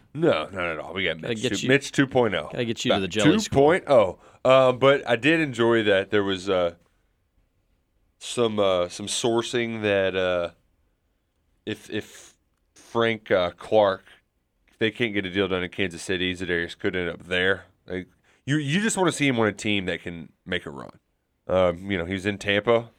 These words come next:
Speaker 1: for the
Speaker 2: I know.
Speaker 1: S E C tournament. Maybe he was hanging out with the Bucks. So
Speaker 2: Would you rather him do that, or would you rather him just get, like, a huge paycheck and go to a bad team and, you know, play his next few years and just be stupid rich?
Speaker 1: I mean, he got a pretty huge paycheck for the, with the Packers.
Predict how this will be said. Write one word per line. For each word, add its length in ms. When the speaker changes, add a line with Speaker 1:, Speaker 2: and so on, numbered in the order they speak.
Speaker 1:
for 80
the 80
Speaker 2:
I 40
know. 80
Speaker 1:
S 60
E 80
C 40
tournament. 360
Maybe 200
he 40
was 100
hanging 200
out 100
with 80
the 60
Bucks. 340
So 180
Speaker 2:
Would 120
you 80
rather 240
him 100
do 180
that, 380
or 120
would 180
you 80
rather 300
him 100
just 220
get, 180
like, 160
a 80
huge 300
paycheck 540
and 100
go 100
to 80
a 60
bad 260
team 320
and, 220
you 100
know, 100
play 220
his 120
next 200
few 160
years 400
and 100
just 120
be 100
stupid 360
rich? 340
Speaker 1:
I 40
mean, 80
he 80
got 180
a 40
pretty 220
huge 240
paycheck 420
for 120
the, 80
with 140
the 60
Packers. 480